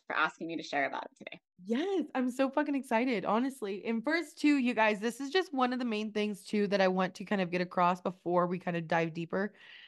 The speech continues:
Speaker 2: is know that everything literally happens for a reason. So how I met Marty was literally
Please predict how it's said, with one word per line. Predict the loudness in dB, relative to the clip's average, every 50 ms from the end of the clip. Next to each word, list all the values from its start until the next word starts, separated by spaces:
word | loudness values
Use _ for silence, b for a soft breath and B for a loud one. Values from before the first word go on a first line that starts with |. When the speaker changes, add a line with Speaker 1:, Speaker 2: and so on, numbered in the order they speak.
| B B B _
Speaker 2:
is | 4 6 6 4 -2 -8 -10 -14 -16 _ _ _
know | -2 4 6 8 8 8 8 6 4 0 -4 _ _ _ _ _ _ _ _ _ _ _
that | 4 4 6 6 4 0 _ 4
everything | 4 4 4 4 2 0 0 2 2 2 2 2 2 0
literally | 0 0 0 0 -2 -2 -4
happens | -4 -2 0 0 0 0 -2 -4 -4 -6 -12 _ _
for | 0 2 4 4 2 0 -4 _ _ _ 0
a | 2 2 2 0 -2 -8 _ _ _ _
reason. | -2 0 0 0 -2 -6 -8 -8 -12 -14 b b b b b b b b b _
So | 6 8 8 8
how | 8 6 6 8 8 8 6 6
I | 4 4 4
met | 4 4 4 4 4 4 0
Marty | -2 0 0 0 0 0 -2 -2 -4 -6 -8 -10 -16 -6 _
was | 0 0 0 0 0 0
literally | 2 2 4 4 4 2 2 0 0 -2 -2